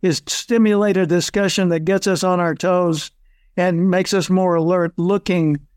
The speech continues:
for what seems to be coming, but more than that, preparing for what might be coming.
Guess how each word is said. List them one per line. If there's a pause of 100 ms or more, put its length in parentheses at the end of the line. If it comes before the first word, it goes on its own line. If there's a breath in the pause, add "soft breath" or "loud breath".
(480)
for
what (280)
seems
to
be
coming,
but
more
than
that, (440)
preparing (560)
for
what
might
be
coming.